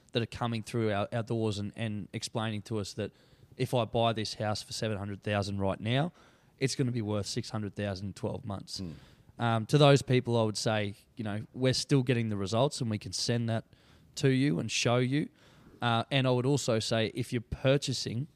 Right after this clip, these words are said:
Speaker 1: to live in or invest, think about that long-term gain as well.
Speaker 2: Look, I, I can never give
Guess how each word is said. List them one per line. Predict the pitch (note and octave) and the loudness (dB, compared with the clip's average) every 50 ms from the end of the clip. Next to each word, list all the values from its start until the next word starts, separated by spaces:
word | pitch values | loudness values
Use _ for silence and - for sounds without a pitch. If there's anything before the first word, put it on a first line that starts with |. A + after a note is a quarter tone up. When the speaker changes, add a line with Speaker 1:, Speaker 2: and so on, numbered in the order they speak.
| _ _ _ _ _ _ _ _ _ _ | _ _ _ _ _ _ _ _ _ _
Speaker 1:
to | - - | -6 -4
live | A#2 G#2 G#2 B2+ B2+ D3+ | 0 2 4 4 4 2
in | E3 C4 G#3+ - _ _ - - - _ _ _ - | 0 -2 -4 -8 _ _ -20 -20 -20 _ _ _ -2
or | C#3 C3 B2 | 0 2 2
invest, | A2+ G#2+ G2+ G2 G#2+ B2 B2+ B2+ - - - - - - _ _ _ _ _ _ _ _ _ _ _ _ _ _ _ _ | 2 2 0 0 2 2 2 2 -2 -6 -10 -12 -16 -20 _ _ _ _ _ _ _ _ _ _ _ _ _ _ _ _
think | - D3+ B2+ - | -2 0 0 0
about | C3+ A#2+ A#2+ A2 G2+ - | -2 -2 -2 -2 -2 -2
that | A2+ A2 - - | -4 -6 -4 -4
long-term | A2+ A#2+ A#2+ G#2+ - A#2 A2 G#2+ G#2+ | -4 -4 -6 -4 -4 -4 -2 -2 -4
gain | G#2 G#2+ G2+ A2+ B2+ E3 F#3 - _ - - | -6 -6 -6 -4 -6 -6 -8 -12 _ -10 -6
as | A#2 A2 G2+ | -6 -2 0
well. | A2 A2+ B2+ C#3+ - - - - - - - _ | 2 4 4 2 0 -4 -12 -20 -20 -20 -16 _
Speaker 2:
Look, | - G2 E2 - | -6 -6 -2 2
I, | D#2 F2 G2 F#2 - - - _ _ _ - | 2 4 4 2 0 -8 -20 _ _ _ -2
I | G2 | 0
can | - - G2 | 0 2 4
never | G2+ A#2+ C3+ C3 | 4 4 4 4
give | A#2+ G2+ A2+ G2+ D#2+ | 4 2 2 2 2